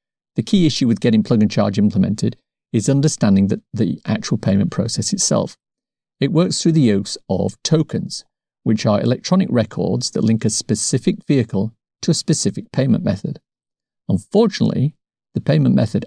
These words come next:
at the moment is C P O specific. That means that if you want universal plug and charge, you'll need tokens for every charge point operator you might conceivably visit.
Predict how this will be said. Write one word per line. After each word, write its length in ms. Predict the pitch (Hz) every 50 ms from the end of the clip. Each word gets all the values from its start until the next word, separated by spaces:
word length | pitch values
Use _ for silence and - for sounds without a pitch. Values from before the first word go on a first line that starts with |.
| - _ _
at 120 | - - -
the 60 | -
moment 440 | 208 151 147 113 190 190 - - - _ _ _ _ _ _ _ _ _
is 100 | 151 131
C 240 | - - - 120 110
P 220 | 104 - - 95 92
O 80 | -
specific. 680 | - - - - - - - - - - - - - - _ _ _ _ _ _ _ _ _
That 140 | - - 180
means 260 | 135 117 110 - -
that 120 | 165 190
if 180 | - - - -
you 60 | 107
want 200 | 101 101 - -
universal 580 | 110 123 165 185 156 123 160 214 214 - - -
plug 220 | - - 104 -
and 120 | - - -
charge, 440 | - 90 82 85 87 127 127 - _ _ _ _ _ _ _ _ _ _
you'll 120 | 123 120
need 200 | 123 127 123 -
tokens 380 | - - 127 123 - 135 123 -
for 120 | - - - _ _
every 240 | 131 123 120 165 160
charge 360 | 151 - - - 120 120 -
point 200 | _ 127 - -
operator 500 | - - - - 98 98 101 - - -
you 120 | 110 117 113
might 320 | 107 101 98 - 101 -
conceivably 580 | - 135 117 - - - - - - - - -
visit. 400 | - 139 120 - - - -